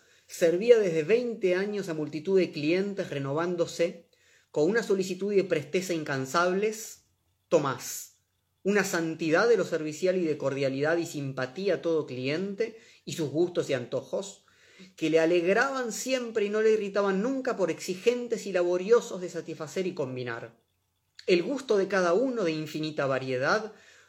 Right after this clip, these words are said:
todos tan legítimos y con los que somos poco tolerantes a menudos, era su pasión. Podrá creerse que hubo quien a sabiendas marchitó por un momento, hirió y desmayó esta actitud humana tan hermosa,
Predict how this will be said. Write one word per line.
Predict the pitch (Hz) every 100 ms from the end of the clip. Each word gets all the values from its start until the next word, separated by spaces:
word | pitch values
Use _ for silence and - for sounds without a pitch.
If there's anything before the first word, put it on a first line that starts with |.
| _
todos | 247 247 190
tan | 214 214
legítimos | 185 185 226 - 208 196 196 - - - - -
y |
con | 170 156
los | 147
que | 165
somos | 147 196 190
poco | - 247 254
tolerantes | 170 156 160 165 165 151
a |
menudos, | 135 135 226 262 233 -
era | 175 170
su | - 220 - -
pasión. | 156 - 196 139 110 107 113 - _ _ _ _ _ _ _ _ _ _
Podrá | 143 170 277
creerse | 214 208 277 269 208
que | 180
hubo | 190 190
quien | 196 190
a | 175
sabiendas | 151 135 233 285 262 240 240 - - - _
marchitó | 156 160 170 - 180 277 -
por | 214
un | 233
momento, | 196 175 269 214 156 139 147 139
hirió | 143 151 160 262 269
y | 175
desmayó | 151 131 147 143 226 233 220
esta | - 170
actitud | - 160 208
humana | 190 175 202 190
tan | 190 196
hermosa, | 156 180 262 - 147